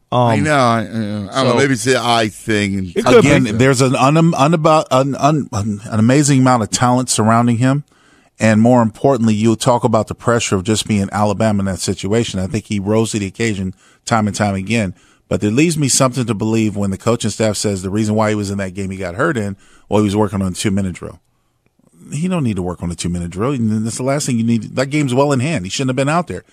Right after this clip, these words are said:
Speaker 3: You got a player hurt. Now you're trying to justify it. If there are things for him to work on, it's better that he gets a college experience than trying to develop on the National Football League. That's just the way I look
Speaker 1: Is
Speaker 3: at
Speaker 1: there
Speaker 3: it.
Speaker 1: nothing to be said? And Link, you played, so you know.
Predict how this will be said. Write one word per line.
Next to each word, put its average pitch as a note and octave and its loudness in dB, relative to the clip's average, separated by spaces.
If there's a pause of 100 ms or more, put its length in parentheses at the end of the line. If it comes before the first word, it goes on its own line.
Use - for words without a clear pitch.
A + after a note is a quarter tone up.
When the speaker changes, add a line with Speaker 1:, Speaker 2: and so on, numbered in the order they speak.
(180)
Speaker 3:
You G2+ -8
got A2+ 4
a A2 -2
player A#2 0
hurt. C3 -2
Now G2+ -4
you're A2 -4
trying G#2+ -2
to G2+ -4
justify G2 -2
it. F#2 -12 (300)
If G#2+ -4
there A2 4
are C3 2
things D#3 -2
for D3 0
him D3+ 2
to C#3+ 2
work C#3+ 0
on, E3 2 (240)
it's G2 -4
better B2+ 2
that A#2+ 2
he A2+ 0
gets A2+ -2
a A2 -6
college B2+ 0
experience G#2 -4
than F#2+ -6
trying G#2 0
to G2+ -4
develop G#2 -2
on F#2+ -4
the F2+ -6
National F#2+ -4
Football F#2+ -4
League. F2 -12 (840)
That's - -6
just F#2 -6
the F#2 -6
way F#2 -6
I F#2 -6
look F2+ -8
Speaker 1:
Is E3 4
Speaker 3:
at - 0
Speaker 1:
there F3 4
Speaker 3:
it. D#3+ 4
Speaker 1:
nothing E3+ 2
to D#3+ 2
be D3+ 4
said? D#3 2
And C#3+ 0
Link, D3+ -2
you D#3 -6
played, C#3 0
so C3 -8
you C3 -4
know. B2 0